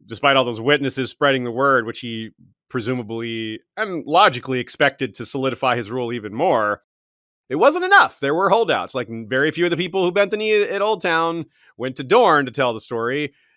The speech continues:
Uh, very few witnesses, or the, or if they did, it didn't move them over much. And there would be microcosms of this story. We've talked about it a, a few times with regard to the Starks, but there would have to be other versions of this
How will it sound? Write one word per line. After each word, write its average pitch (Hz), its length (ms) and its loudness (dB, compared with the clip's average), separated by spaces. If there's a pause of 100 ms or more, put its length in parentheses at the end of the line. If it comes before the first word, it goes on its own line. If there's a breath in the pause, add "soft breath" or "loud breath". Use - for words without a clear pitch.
(120)
Uh, 104 120 -12
very 123 320 -4
few 131 240 -6
witnesses, 135 800 -4
or 131 140 0
the, 131 200 -4
or 143 180 0
if 131 80 -4
they 139 100 2
did, 151 300 8
it 127 100 -2
didn't 131 400 0
move 139 300 -2
them 110 220 -4
over 104 240 -6
much. 90 400 -10 (1120)
And 180 180 0
there 180 140 4
would 180 140 2
be 151 360 2 (460 soft breath)
microcosms 147 1040 4
of 131 80 -4
this 131 160 -6
story. 180 240 2
We've 131 160 -4
talked 185 260 6
about 151 220 4
it 135 160 -4
a, - 220 -10
a - 20 -12
few 294 200 0
times 117 380 0
with 127 160 -8
regard 127 280 0
to 117 40 -12
the 110 60 -14
Starks, 175 360 2
but 135 120 -12
there 175 100 0
would 180 140 0
have 226 220 4
to - 80 -12
be 139 120 -2
other 135 260 0
versions 135 520 -4
of 101 160 -16
this 113 440 -6